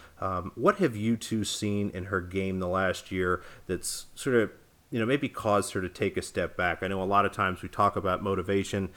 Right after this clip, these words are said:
Do you guys think it's that simple, or have you seen anything in her game? You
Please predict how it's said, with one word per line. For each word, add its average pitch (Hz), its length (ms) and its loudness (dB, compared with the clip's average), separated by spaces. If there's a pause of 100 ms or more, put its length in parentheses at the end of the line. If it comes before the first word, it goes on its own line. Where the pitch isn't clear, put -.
(240)
Do 120 80 -2
you - 20 -6
guys 123 180 4
think 123 180 -2
it's 143 160 2
that 135 200 4
simple, 131 300 2
or 107 180 4
have 104 120 -4
you 104 80 -6
seen 123 300 -2
anything 110 440 0
in 101 80 -2
her 101 100 0
game? 101 440 0
You 90 60 -8